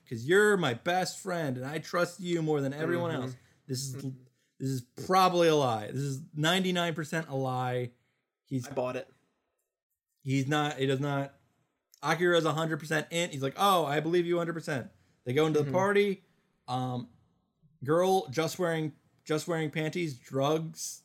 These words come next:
Speaker 1: Akira. Like, she puts a, a drug called Devi in her mouth and then
Speaker 2: Mm-hmm.
Speaker 1: makes out with Akira suddenly and just shoves it in his mouth.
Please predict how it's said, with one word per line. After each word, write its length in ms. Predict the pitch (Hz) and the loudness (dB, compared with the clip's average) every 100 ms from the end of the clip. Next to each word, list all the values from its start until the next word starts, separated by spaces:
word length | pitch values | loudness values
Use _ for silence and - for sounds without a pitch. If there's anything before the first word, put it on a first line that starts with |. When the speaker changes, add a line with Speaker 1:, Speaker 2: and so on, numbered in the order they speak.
| - | -8
Speaker 1:
Akira. 600 | 123 139 190 196 202 202 - | -6 -2 2 4 4 0 -4
Like, 240 | 131 117 | -4 -4
she 140 | 113 - | -6 -14
puts 300 | - 170 170 | -6 -4 0
a, 400 | 151 139 127 123 _ _ _ _ _ _ _ _ _ _ _ _ _ _ - | 2 4 2 -2 _ _ _ _ _ _ _ _ _ _ _ _ _ _ -6
a 100 | 127 | -4
drug 300 | 123 139 143 | -2 -2 -4
called 300 | 143 120 - | -4 -4 -4
Devi 560 | 120 123 175 196 196 - | -4 -2 -2 -2 -6 -4
in 100 | 139 | 0
her 80 | 139 | 2
mouth 340 | 143 185 202 131 | 2 0 -2 -4
and 140 | 127 | -2
then 200 | 123 123 | 0 0
Speaker 2:
Mm-hmm. 180 | 127 123 120 _ _ _ _ _ _ | -2 -4 -12 _ _ _ _ _ _
Speaker 1:
makes 260 | 131 143 147 | 0 0 2
out 220 | 139 151 | 2 2
with 140 | 156 139 | 0 0
Akira 420 | 135 143 175 175 | -2 0 0 2
suddenly 460 | 170 170 180 190 180 | 2 0 0 0 -2
and 80 | |
just 160 | 123 117 | -4 -6
shoves 240 | - 131 143 | -4 -2 -2
it 40 | |
in 40 | 139 | -4
his 100 | 117 | -6
mouth. 380 | 123 139 160 | -6 -6 -8